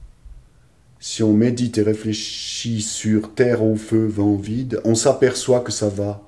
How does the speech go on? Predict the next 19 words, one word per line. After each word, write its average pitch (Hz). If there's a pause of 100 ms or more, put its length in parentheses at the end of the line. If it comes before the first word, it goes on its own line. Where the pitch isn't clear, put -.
(140)
du 92
plus 107
concret, 107
la 95
terre, 104 (840)
au 92
plus 110
abstrait, 110 (180)
le 104
vide. 90 (440)
On 101
dira 110
que 101
les 90
trois 104
étages 104
médians 95 (2500)
font 98
l'intermédiaire, 98